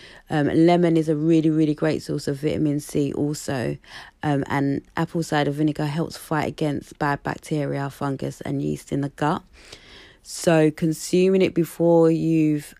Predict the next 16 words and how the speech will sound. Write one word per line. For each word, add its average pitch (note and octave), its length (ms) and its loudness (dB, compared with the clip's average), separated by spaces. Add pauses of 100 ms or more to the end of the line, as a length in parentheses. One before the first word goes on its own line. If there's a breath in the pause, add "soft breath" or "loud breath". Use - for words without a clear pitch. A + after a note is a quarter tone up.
had D3+ 540 -2
anything D#3 460 0 (100)
to - 80 -10 (160)
eat F3 400 4 (500)
in D#3 200 2
the D3+ 80 0
morning D#3 680 2
will D3 140 -4
be D3+ 160 0
more D#3 300 2 (100)
beneficial, D#3 880 -2 (580 loud breath)
um, C#3+ 380 2 (160)
than D#3 320 0
it - 120 -2
would D3+ 200 0
so D3 240 0